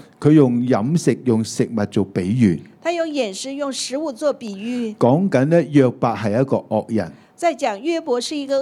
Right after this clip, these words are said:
Speaker 2: 惡人。
Speaker 1: 佢追求緊嘅係不義嘅物質享樂。
Speaker 2: 他追求的是不義的物質享樂。
Speaker 1: 不義。
Speaker 2: 不義。
Speaker 1: 邊度特別講到不義呢？
Speaker 2: 那什麼地方說到不義呢？
Speaker 1: 十二節。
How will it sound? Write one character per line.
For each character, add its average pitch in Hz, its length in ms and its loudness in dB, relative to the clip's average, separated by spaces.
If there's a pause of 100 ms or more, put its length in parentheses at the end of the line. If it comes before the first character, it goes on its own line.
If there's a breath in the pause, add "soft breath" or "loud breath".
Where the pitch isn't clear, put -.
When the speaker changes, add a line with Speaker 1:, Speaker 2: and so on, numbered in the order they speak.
(180)
Speaker 2:
惡 233 60 -2
人。 170 180 -4
Speaker 1:
佢 156 220 4
追 190 240 6
求 113 200 0
緊 104 240 -2
嘅 120 160 2
係 98 300 -4 (240)
不 165 80 2 (240)
義 104 420 0
嘅 104 400 0
物 113 160 -2 (160)
質 - 260 -2
享 90 340 -6
樂。 95 160 0 (280 soft breath)
Speaker 2:
他 302 200 -2
追 349 180 -2
求 339 180 -2
的 277 140 -2
是 277 140 -8
不 254 240 -6
義 349 120 0
的 240 160 -2
物 311 200 -2
質 269 160 -10
享 180 340 -6
樂。 220 240 -4 (380)
Speaker 1:
不 151 80 0
義。 98 400 -4 (340)
Speaker 2:
不 233 180 -6
義。 262 300 -2 (220)
Speaker 1:
邊 202 160 6
度 123 160 4
特 117 140 0
別 131 120 0
講 120 180 2
到 131 140 4
不 - 120 -2
義 107 280 0
呢？ 117 180 0 (180)
Speaker 2:
那 320 200 -2
什 285 180 -4
麼 254 140 -6 (220)
地 370 100 -2
方 311 180 -4
說 320 160 -4
到 302 140 -2
不 247 220 -6
義 294 260 -2
呢？ 269 300 -6
Speaker 1:
十 - 160 -4
二 202 60 -2
節。 104 420 -2